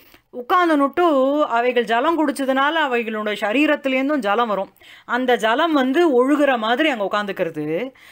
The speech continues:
அதே மாதிரி இந்த மேகங்களும்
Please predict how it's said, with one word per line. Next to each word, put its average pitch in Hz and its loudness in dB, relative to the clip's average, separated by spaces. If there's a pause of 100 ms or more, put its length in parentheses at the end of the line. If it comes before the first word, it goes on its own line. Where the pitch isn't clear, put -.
(240)
அதே 330 2
மாதிரி 330 2
இந்த 247 0
மேகங்களும் 320 -2